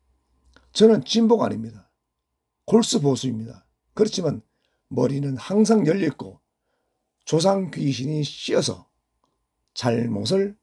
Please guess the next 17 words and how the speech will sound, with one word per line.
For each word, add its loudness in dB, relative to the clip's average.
알리고 2
우리가 -6
알지 0
못하는 -4
사실을 -8
알리는 -2
것입니다. -16
그럼 4
그것을 -4
배우려는 2
자세, -10
그런 2
자세로 -4
임하면서 -8
배워서 2
공감대를 -6
형성하고 -6